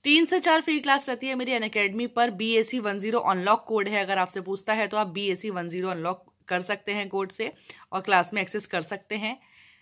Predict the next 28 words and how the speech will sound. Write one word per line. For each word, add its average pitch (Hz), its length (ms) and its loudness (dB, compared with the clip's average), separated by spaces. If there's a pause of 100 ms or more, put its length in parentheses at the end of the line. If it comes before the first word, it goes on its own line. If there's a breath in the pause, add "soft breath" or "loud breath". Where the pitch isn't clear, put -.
(300 soft breath)
यहाँ 202 380 6
पर 254 120 6
भी 240 160 0
आपके 262 260 2
पजल्स 226 420 -2
की 262 120 -6
सीरीज 233 360 -4
चल 220 180 -2
रही 220 120 0
है 240 60 4
और 247 120 0
काफ़ी 196 260 4
ज़्यादा 202 260 0
हेल्पफुल 196 380 0
है 208 180 4
ये 196 80 2
सेशन। 208 380 -4 (600 loud breath)
पाँच 226 320 10
से 330 120 2
छः 302 240 2 (180)
फ़ाइव 240 340 8
डीआईज़ 208 540 2
करनी 262 280 -2
है 254 100 0
गाइस 262 220 -2
प्री 262 220 -6
लेवल 240 380 0
की, 254 180 -6